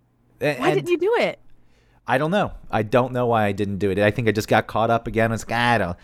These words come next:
Speaker 1: I'll do that later." And then enough time goes by.
Speaker 2: You
Speaker 1: And
Speaker 2: can't. Yeah.
Speaker 1: "Hey, remember me? I met you nine months ago. How's it going?" And I think the,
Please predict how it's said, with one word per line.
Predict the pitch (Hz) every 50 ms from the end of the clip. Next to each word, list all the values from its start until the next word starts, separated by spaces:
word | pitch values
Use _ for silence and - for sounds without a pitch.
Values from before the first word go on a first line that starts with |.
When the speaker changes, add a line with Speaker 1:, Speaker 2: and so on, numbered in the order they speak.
| - - - - -
Speaker 1:
I'll | 135 135
do | 127 143 131
that | 131 113 -
later." | 117 117 117 113 110 113 113
And | 117 117
then | 131 135 120
enough | 113 120 117 -
time | - 131 131 127 123 113
goes | 104 98 90 85
by. | 85 - 92 87 85 90 95 92 - - _ _ _ _ _ _ _ -
Speaker 2:
You | - 104
Speaker 1:
And | 98 95 95 95 - -
Speaker 2:
can't. | - - - - - - -
Yeah. | - - - - _ _ _ _ _ _ -
Speaker 1:
"Hey, | 170 214 233 226
remember | 202 185 180 180 202 202 185 202 190
me? | 190 214 220 226 220 196 - -
I | - 143 147
met | 160 165 165 - -
you | 147 143 131
nine | 113 98 113 123 123 127 131 131
months | 127 127 127 127 120 - -
ago. | 123 110 127 123 127 135 135 - - - - - - _ _ _ - - -
How's | - 135 135 131
it | 139 135
going?" | 131 160 160 156 120 107 104 104
And | 110 110
I | 107 104 104
think | - 123 117 107
the, | 107 101 92 90 98 98